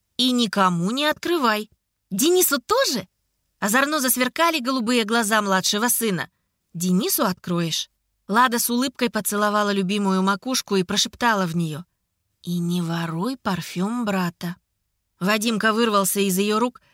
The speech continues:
отбежал на метр и, приложив пальчик к губам, прошептал: «Мамочка, это ведь наш секретик, так? Ты меня не выдашь?» «Нет», улыбнулась Лада. «И я тебя тогда не выдам».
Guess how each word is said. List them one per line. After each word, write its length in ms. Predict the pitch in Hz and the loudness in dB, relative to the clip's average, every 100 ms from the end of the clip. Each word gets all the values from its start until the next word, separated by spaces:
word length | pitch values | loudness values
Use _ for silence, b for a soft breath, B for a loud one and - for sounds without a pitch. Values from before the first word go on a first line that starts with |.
| _ | _
отбежал 540 | 196 180 208 208 233 208 | -4 0 0 2 2 2
на 140 | 208 | 0
метр 360 | 254 294 190 - _ _ | -2 -4 -6 -12 _ _
и, 80 | - | -8
приложив 500 | 208 285 285 285 269 | -2 2 2 0 -2
пальчик 400 | 285 277 - 247 | -2 0 0 -2
к 80 | 208 | -2
губам, 360 | 233 220 320 320 | -4 2 2 2
прошептал: 640 | 277 302 - 247 180 147 _ _ _ 190 | -2 -2 -2 -2 0 -2 _ _ _ -6
«Мамочка, 580 | 170 202 - - 220 - _ _ - | -4 -2 -2 0 -2 -4 _ _ -4
это 220 | 247 285 | 0 2
ведь 200 | 277 247 | 0 0
наш 200 | 262 262 | 0 2
секретик, 580 | - 233 320 480 196 - | 0 0 0 0 -4 -2
так? 180 | - - _ _ _ _ _ | -4 -4 _ _ _ _ _
Ты 180 | 480 392 | 0 2
меня 280 | 226 214 196 | 2 0 0
не 140 | 208 | 0
выдашь?» 600 | 196 247 453 466 - - _ _ _ _ _ _ | 0 0 2 2 0 -2 _ _ _ _ _ _
«Нет», 380 | 214 254 247 151 _ _ _ _ | -6 -4 -4 -6 _ _ _ _
улыбнулась 600 | 190 220 202 214 208 214 | 0 0 2 0 0 0
Лада. 340 | 214 190 165 170 _ _ _ _ 508 | 2 0 -2 -10 _ _ _ _ -10
«И 220 | 523 247 | -4 -2
я 220 | 196 208 | 0 -2
тебя 320 | 208 208 214 | -2 -2 -2
тогда 360 | 196 190 185 214 | -2 -2 0 0
не 160 | 214 | 0
выдам». 420 | 190 214 208 202 | 0 0 0 -2